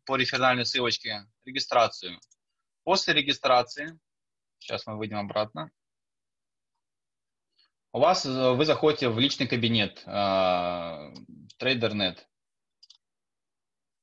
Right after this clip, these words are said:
Нажимаете «Вход в систему». Вход в систему. Вы зашли в личный кабинет. Виден он всем, правильно?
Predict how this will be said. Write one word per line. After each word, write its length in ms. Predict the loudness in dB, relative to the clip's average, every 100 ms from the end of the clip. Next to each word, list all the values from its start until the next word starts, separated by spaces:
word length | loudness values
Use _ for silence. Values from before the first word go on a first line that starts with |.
| _
Нажимаете 460 | -6 -2 2 2 0
«Вход 260 | -2 -2 -2
в 60 |
систему». 680 | -6 -8 0 2 2 0 -6 _ _ _ _ _ _ _ _ _ _ _ _ _ _ _ _ _ _ _ _ _ _ _ _
Вход 320 | -2 0 0
в 40 |
систему. 640 | -6 -4 0 0 0 -6 -14 _ _ _ _ _ 0
Вы 160 | 2
зашли 260 | 4 4 4
в 40 |
личный 280 | 4 2 2
кабинет. 420 | 0 2 0 -2 -12 _
Виден 300 | -2 0 2
он 120 | 0 0
всем, 280 | -2 -4
правильно? 500 | 2 2 4 2 -4